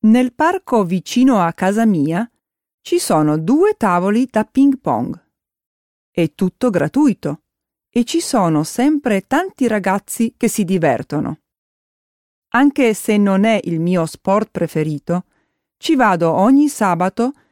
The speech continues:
per giocare una partita con gli amici.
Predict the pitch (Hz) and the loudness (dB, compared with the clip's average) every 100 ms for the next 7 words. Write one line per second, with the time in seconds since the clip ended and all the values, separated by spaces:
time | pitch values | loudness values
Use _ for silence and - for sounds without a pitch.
0 | _ - 311 262 339 - 214 156 160 185 | _ -4 -2 0 -4 -2 0 0 0 -2
1 | 240 302 320 - 170 - 226 254 - 214 | -2 -2 -4 -6 -8 -4 -4 -4 -4 0
2 | 208 220 214 160 123 - 160 | 2 2 2 0 -2 -4 -6